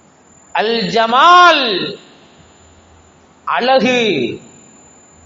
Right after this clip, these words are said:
உலகத்தில் அழகு என்பது நேசிக்கப்படும் ஒரு காரணி. மனிதர்களில் அழகானவர்களை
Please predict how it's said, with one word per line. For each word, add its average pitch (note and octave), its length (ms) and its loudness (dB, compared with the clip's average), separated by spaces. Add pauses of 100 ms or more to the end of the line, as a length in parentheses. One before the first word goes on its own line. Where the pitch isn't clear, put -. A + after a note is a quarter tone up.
(3000)
உலகத்தில் C4+ 680 -2 (1200)
அழகு F4+ 420 4
என்பது F4 460 4
நேசிக்கப்படும் F#4 960 4
ஒரு E4 180 2 (120)
காரணி. F#4+ 580 4 (2750)
மனிதர்களில் C#4+ 840 0
அழகானவர்களை D#4+ 960 4